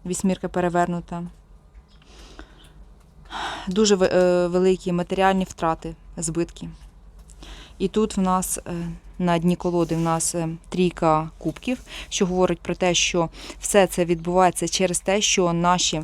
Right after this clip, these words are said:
союзники чи не хочуть, чи дуже довго роздумують, щоб надати нам, е, засоби захисту, які зможуть хоч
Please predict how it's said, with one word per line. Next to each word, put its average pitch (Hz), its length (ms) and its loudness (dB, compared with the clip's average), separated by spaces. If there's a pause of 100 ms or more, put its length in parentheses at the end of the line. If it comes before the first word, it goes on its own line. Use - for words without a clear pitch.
союзники 190 680 0 (680)
чи - 160 6
не 240 100 8
хочуть, 185 600 0
чи 190 220 -2
дуже 214 280 2
довго 202 320 2
роздумують, 185 640 2
щоб 175 180 0
надати 180 500 4
нам, 180 400 2 (480)
е, 180 100 2
засоби 190 440 4
захисту, 180 640 2 (960)
які 180 240 2
зможуть 185 420 4
хоч - 280 -2